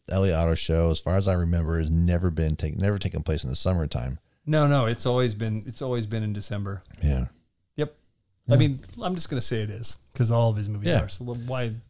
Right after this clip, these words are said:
Speaker 1: But,
Speaker 2: let's just say it
Speaker 1: but
Speaker 2: is.
Speaker 1: unlike the, the auto show and how it's done now, it's not at a convention center. They're just at a hotel.
Speaker 2: There, yeah.
Speaker 1: Yeah. And, uh,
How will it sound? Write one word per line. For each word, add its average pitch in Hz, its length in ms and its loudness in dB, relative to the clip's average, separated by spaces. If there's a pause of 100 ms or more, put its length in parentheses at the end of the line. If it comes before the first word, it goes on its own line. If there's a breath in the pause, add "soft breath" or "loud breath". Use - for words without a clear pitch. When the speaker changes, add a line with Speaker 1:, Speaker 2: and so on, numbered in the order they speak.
Speaker 1:
But, 147 120 4
Speaker 2:
let's - 80 -2
just - 160 0
say 101 160 -4
it 101 80 -4
Speaker 1:
but 131 120 4
Speaker 2:
is. 135 80 4
Speaker 1:
unlike 147 300 0
the, 90 220 -2
the 98 200 2
auto 95 200 4
show 95 260 2
and 90 80 4
how 85 100 4
it's 80 80 0
done 87 260 2
now, 80 280 2
it's - 160 0
not 113 100 4
at 123 60 4
a 107 60 2
convention 87 520 2
center. 73 400 0 (120)
They're 85 120 4
just 90 260 0
at 87 200 4 (120)
a 87 60 2
hotel. 85 540 2 (180)
Speaker 2:
There, 120 400 6
yeah. 120 300 6 (260)
Speaker 1:
Yeah. 80 160 -2 (220)
And, 87 340 2
uh, 73 160 2